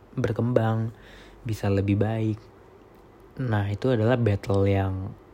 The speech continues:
eh, paling benar. Kita nggak perlu, apa ya, comparison gitu ke, ke banyak hal gitu. Kita nggak perlu,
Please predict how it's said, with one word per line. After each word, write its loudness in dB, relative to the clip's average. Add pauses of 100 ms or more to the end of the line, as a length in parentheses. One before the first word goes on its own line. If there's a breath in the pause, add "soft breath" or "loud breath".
eh, -6
paling 2
benar. 2
Kita -6
nggak -2
perlu, -2 (640 loud breath)
apa -12
ya, -10 (440)
comparison -6
gitu -6
ke, -8 (1040 loud breath)
ke -4
banyak -2
hal 0
gitu. -12
Kita -4
nggak -2
perlu, -4